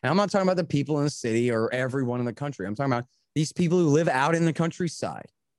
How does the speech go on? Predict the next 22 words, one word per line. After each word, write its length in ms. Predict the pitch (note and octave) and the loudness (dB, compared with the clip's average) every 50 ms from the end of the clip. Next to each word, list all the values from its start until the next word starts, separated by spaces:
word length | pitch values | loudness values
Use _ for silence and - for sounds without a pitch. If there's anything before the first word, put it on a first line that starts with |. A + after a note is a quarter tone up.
| _ _ _ _ _ _ _ | _ _ _ _ _ _ _
these 120 | - C3+ - | -4 -2 -2
people 300 | - E3+ E3 D3 E3 D#3 | 0 -2 0 2 4 4
who 100 | D#3+ E3+ | 4 4
live 320 | D3 D3 D#3 E3 D3 - - | 4 2 2 2 0 -2 -2
in 200 | D#3 D3+ C3 B2+ | 0 0 0 0
some 300 | - - - D3+ D3 D3+ | -2 -4 -4 -2 -2 0
of 40 | C#3+ | 0
these 280 | D3+ D#3 D3 B2+ - | 0 -2 -2 -4 -8
deep 280 | _ - C#3 C#3+ D#3 - | _ -4 -4 -4 -2 -2
mountain 340 | C#3+ C#3 C3 - A#2 B2 D3 | -2 0 0 0 0 -2 -2
valleys. 560 | B2+ C#3 C3 C#3+ D3+ C#3+ F#2+ - - - - _ _ _ _ _ _ _ _ _ _ _ _ - | 0 0 0 0 -2 -2 -4 -8 -12 -18 -20 _ _ _ _ _ _ _ _ _ _ _ _ -4
They're 140 | D#3+ D#3+ D#3+ | -2 -2 0
completely 720 | - - F3+ D3+ - - - E3 F#3+ G#3 D#3 - F3 E3 D#3 | 0 0 0 -2 -4 -6 -2 0 0 2 2 2 2 2 2
isolated. 680 | C#3 D#3 D#3 - - B2 B2 - - - G1+ G1+ - _ _ _ _ - | 2 0 0 -2 -4 -4 -4 -4 -4 -6 -8 -12 -14 _ _ _ _ 0
They've 100 | - F3 | 2 4
never 360 | F3 F3+ F#3 F#3+ E3+ F#3 E3+ | 6 6 6 6 4 2 0
heard 260 | C3 D3+ F#3 F#3 F#3+ | 0 0 2 2 2
of 80 | F3+ D3+ | 2 2
the 80 | E3 | 2
New 180 | D#3+ D3+ C#3 C3 | 2 2 4 2
World 380 | A#2 A2 A2 A2 G#2+ G#2 G#2 G2+ | 2 2 2 2 2 0 -2 -4
before. 480 | F#2+ - - - E2 D#2 A1+ - - | -8 -8 -8 -8 -8 -8 -8 -10 -14